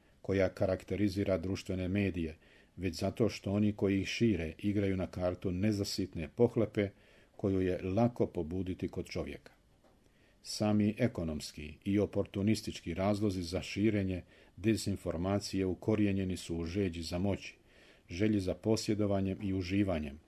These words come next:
što nas u konačnici čini žrtvama još tragičnije prevare.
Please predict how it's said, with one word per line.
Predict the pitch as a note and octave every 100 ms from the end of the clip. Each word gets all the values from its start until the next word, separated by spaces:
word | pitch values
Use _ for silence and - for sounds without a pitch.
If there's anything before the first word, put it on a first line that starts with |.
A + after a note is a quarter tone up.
| _ - _
što | - F#2+
nas | F#2+ -
u | F2
konačnici | B2 A2 G#2 F#2 - E2
čini | - G#2+ G2+ F#2+
žrtvama | E2+ A2+ A#2 A2 G2+ G2 - - _ -
još | F2+ A#2+ A#2+
tragičnije | G#2 F#2+ G2 - F#2+ F#2
prevare. | - - - -